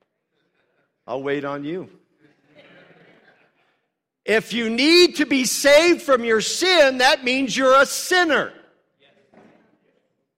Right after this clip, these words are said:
That's what it means. So the good news is, because you already are a sinner, it isn't God coming to earth and saying, "You're all evil, bad people."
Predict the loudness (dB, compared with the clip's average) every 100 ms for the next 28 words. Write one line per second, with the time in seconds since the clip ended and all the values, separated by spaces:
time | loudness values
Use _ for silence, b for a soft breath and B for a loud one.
0 | _ _ _ -2 0 0 0 0 0 -4
1 | -10 -18 -20 _ _ _ _ _ _ _
2 | _ _ _ 0 2 2 2 0 0 0
3 | 4 4 4 2 2 2 -4 -10 -20 -12
4 | -8 0 0 0 0 2 4 4 4 4
5 | 4 4 6 4 0 -2 0 0 0 -2
6 | -4 -2 2 4 2 B B -4 -2 0
7 | 2 4 4 2 -4 0 0 2 0 0
8 | 2 4 2 0 -2 0 0 2 2 0
9 | -2 -4 -2 0 0 -2